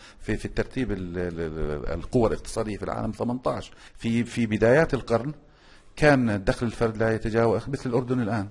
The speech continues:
الآن أربع أضعاف. وس-، و-، واستراتيجيتهم ال-، ال-، للبحث العلمي وال-، وال-، والعلم والتكنولوجيا في عام ألفين وثلاثة وعشرين، ألفين وخمسة وعشرين ستصبح خمسة وعشرين ألف دولار. كل الدولة تعمل من هذا الهدف، من أجل هذا الهدف.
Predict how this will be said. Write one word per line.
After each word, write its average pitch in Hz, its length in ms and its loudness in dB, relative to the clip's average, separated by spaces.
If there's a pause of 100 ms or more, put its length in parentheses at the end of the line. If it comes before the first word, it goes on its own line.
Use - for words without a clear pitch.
(300)
الآن 139 360 2 (100)
أربع 147 320 8
أضعاف. - 560 4 (280)
وس-، 104 180 -6
و-، 104 560 2
واستراتيجيتهم 113 840 -2
ال-، 98 220 -6
ال-، 90 380 -4
للبحث 92 340 -6
العلمي 104 300 -4
وال-، 90 420 -4 (340)
وال-، 78 920 -6
والعلم 90 320 -6
والتكنولوجيا 117 760 -4 (200)
في 101 140 -4
عام 104 220 0
ألفين 117 240 -4
وثلاثة 120 360 -2
وعشرين، 120 400 -6
ألفين - 260 -6
وخمسة 117 300 -8
وعشرين 131 380 -6 (180)
ستصبح - 420 -4
خمسة - 320 -6
وعشرين 131 400 -4
ألف 123 140 -2
دولار. 117 320 0 (240)
كل 147 440 -2
الدولة 113 580 0
تعمل 110 420 -4
من 95 140 -8
هذا 90 200 -8
الهدف، 78 360 -14
من 80 280 -12
أجل 82 220 -12
هذا 76 180 -10
الهدف. 73 260 -12